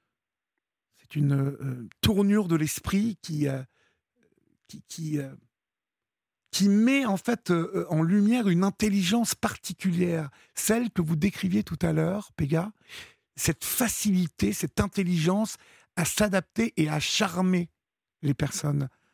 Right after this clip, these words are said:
euh, en société comme votre famille. Et, euh, et oui, oui, ils ont dû être sidérés aussi. Pas lui.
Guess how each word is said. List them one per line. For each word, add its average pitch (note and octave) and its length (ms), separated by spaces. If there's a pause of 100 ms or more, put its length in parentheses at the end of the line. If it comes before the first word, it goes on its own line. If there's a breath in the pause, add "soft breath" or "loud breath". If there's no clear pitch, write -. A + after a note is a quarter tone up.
(180)
euh, C#3+ 140 (280)
en D#3+ 140
société E3+ 560
comme F3 340 (720 soft breath)
votre D3+ 300
famille. D3 480 (100)
Et, C3+ 220
euh, C3 140 (600)
et D3+ 100
oui, G#3+ 200
oui, F#3+ 360
ils C#3+ 220
ont D3+ 60
dû D#3+ 120
être F3+ 120
sidérés F#3+ 440
aussi. G3+ 380 (1080)
Pas F3+ 140
lui. E3 340